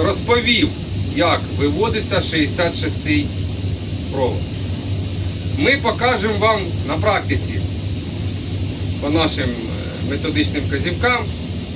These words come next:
як виводиться шістдесят шостий провод. В ньому коротке замикання. Ми його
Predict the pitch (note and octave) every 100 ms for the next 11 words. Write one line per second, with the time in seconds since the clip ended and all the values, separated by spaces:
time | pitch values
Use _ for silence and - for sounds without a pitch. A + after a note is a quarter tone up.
0 | - - - - - - - E3 D3+ D3
1 | G3 E3+ - - - C3 - E3 E3 -
2 | - C#3 C3 B2+ B2 B2+ - - - -
3 | - - A#3+ D#3 F#3 D#4+ - C#3+ F#3 -
4 | D#3 - D3+ - - - - - - -
5 | - - - - - - - - - -
6 | D#3 G#3+ B3 A#3 F#3+